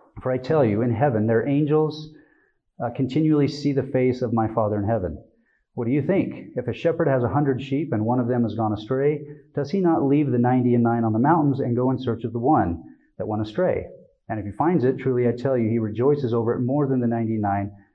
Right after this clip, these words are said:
that never went astray." So just to highlight a few things, he's talking about little children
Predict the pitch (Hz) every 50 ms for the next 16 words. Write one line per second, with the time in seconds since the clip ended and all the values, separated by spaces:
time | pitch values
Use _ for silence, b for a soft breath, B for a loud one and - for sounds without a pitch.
0 | b b - - - 101 101 101 101 101 98 92 90 87 - - 107 92 82 80
1 | - - - b b b b b b b b b b _ _ _ _ _ _ -
2 | 247 - _ - - 135 123 - - 98 - 139 120 - - - - 143 151 131
3 | 123 120 120 - - - 185 190 175 156 147 - - 123 110 - 160 160 151 -
4 | 143 127 117 120 110 113 - - - 127 139 160 170 131 113 - 120 107 98 101
5 | 117 160 185 185 185 - - - -